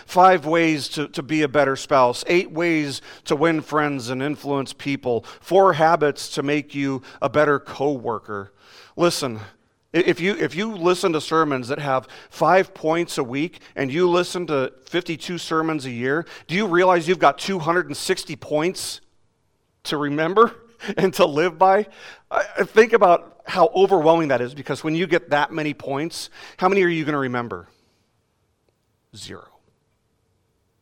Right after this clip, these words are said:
Zero. And it's not that these things are without value. In the right context, of course there's value to these types of things, but they cannot replace the preaching of Christ and Him crucified.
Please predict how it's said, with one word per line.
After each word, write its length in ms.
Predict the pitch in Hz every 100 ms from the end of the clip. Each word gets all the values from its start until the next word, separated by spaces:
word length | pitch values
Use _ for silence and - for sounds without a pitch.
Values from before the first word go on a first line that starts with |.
| _ _ _ _
Zero. 400 | - 107 90 - _ _ _ _ _ - -
And 100 | 165
it's 160 | 165 -
not 320 | 160 170 208
that 140 | 160
these 240 | - 147 -
things 440 | 147 139 135 117 -
are 380 | 135 127 127 -
without 440 | 135 127 127 123
value. 460 | 131 120 113 101 104
In 100 | 147
the 40 |
right 240 | 165 196 202
context, 640 | - 170 151 151 - -
of 120 | - -
course 300 | 202 196 -
there's 180 | 117
value 340 | 104 113 110 107
to 140 | -
these 220 | 117 107 -
types 320 | 107 104 -
of 80 | 110
things, 400 | 110 98 90 - _ - - -
but 120 | 160
they 100 | 135
cannot 800 | - - 170 180 165 143 147 165 -
replace 720 | 127 - - 139 143 - - - - -
the 100 | 127
preaching 720 | - 165 165 160 156 139 131 - -
of 160 | 123
Christ 600 | - - 143 139 - - -
and 160 | 147 131
Him 400 | 120 135 127 120 _ _
crucified. 800 | - 151 143 151 - 135 117 110